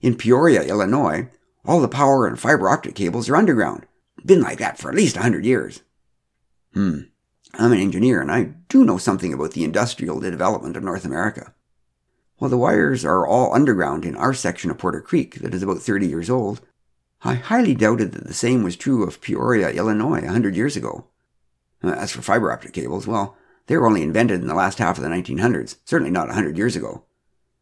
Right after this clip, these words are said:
But I said nothing as we all climbed back into the van. We parked and then trudged up the A T V trail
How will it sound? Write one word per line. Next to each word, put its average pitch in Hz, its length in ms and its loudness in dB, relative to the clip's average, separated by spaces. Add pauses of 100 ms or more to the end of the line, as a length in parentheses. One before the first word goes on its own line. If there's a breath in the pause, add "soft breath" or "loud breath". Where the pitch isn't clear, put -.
(140)
But 113 100 2
I 127 40 6
said 123 200 2
nothing 90 420 -2 (300)
as - 100 -10
we 71 80 -2
all 73 160 2
climbed 78 280 -4
back 62 240 0
into 71 120 -4
the 67 80 -8
van. 62 360 -8 (1120)
We 147 80 0
parked 165 320 2
and 107 100 2
then 95 140 4
trudged 135 340 0
up - 120 -2
the 104 120 -4
A 113 100 2
T 104 220 -2
V 110 180 0
trail 65 440 -6